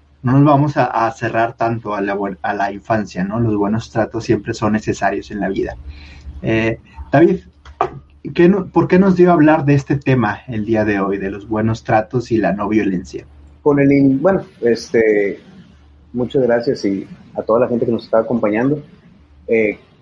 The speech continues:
Speaker 2: quiero resaltar que sí se ha visto mucho el cambio desde que empezamos a ma-, a manejar este formato en video también. Pareciera que es mucho más atractivo o mucho más accesible, no sé. Este,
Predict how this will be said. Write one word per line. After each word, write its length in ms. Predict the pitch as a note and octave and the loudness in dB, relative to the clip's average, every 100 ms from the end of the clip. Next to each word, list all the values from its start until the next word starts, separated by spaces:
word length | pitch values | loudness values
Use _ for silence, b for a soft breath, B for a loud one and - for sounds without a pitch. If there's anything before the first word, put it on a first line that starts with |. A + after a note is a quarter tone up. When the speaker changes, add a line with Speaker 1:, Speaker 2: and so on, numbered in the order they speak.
| _ | _
Speaker 2:
quiero 200 | C#3 D#3+ | 4 4
resaltar 420 | D3 C#3+ A#2 C#3+ | 4 2 2 0
que 140 | D3 C#3+ | 0 -2
sí 400 | D3+ D3+ C#3+ C3 | 2 4 4 2
se 120 | C#3+ | 2
ha 40 | |
visto 240 | C#3 C#3 D#3 | 0 0 0
mucho 280 | D3 C#3+ D#3 | 0 0 -2
el 120 | C#3 | 2
cambio 360 | C#3 C#3 C#3 B2+ | 0 2 2 2
desde 240 | A2+ A2+ | 0 -4
que 80 | A2 | -4
empezamos 460 | G#2 - A#2 B2 | -6 -4 -2 -2
a 40 | A#2+ | -2
ma-, 200 | A2 A2 | -2 -2
a 60 | |
manejar 420 | A2 G#2+ A2+ A#2 A#2+ | -6 -4 0 2 0
este 400 | - - B2 A2+ | -6 0 2 2
formato 580 | A#2 A2 A2 A2 B2+ A#2 | 0 0 0 0 0 0
en 100 | G#2+ | 2
video 240 | G#2+ A2 | 2 2
también. 640 | A#2+ G#2+ G#2 A2 C3+ - - - - - | 0 -2 -2 -4 -10 -20 -20 -20 -20 -6
Pareciera 440 | A2 A2 - A#2 A2+ | -2 0 2 2 2
que 280 | A#2 G2+ - - _ - - | 0 0 -4 -20 _ -20 -6
es 100 | A#2 | -2
mucho 280 | A#2+ A#2+ B2 | 0 0 0
más 180 | A2 B2 | 0 -2
atractivo 480 | A2+ A2 G#2 A2+ C3 - - - - | -2 -4 -2 -4 -4 -12 -20 -20 -12
o 100 | A2 | -6
mucho 280 | G#2+ A2 A2+ | -4 -2 -2
más 260 | G#2+ A2 B2 | 0 0 -2
accesible, 540 | - G#2+ A2 A2 G#2+ | -4 -2 0 0 0
no 100 | A2 | -2
sé. 160 | G#2+ A2 - - - - - - | -4 -6 -6 -20 -20 -20 -18 0
Este, 1080 | A2+ A2+ A2+ - - A#2 A2+ A2 A2 G#2+ | 2 2 0 -10 2 4 6 6 6 4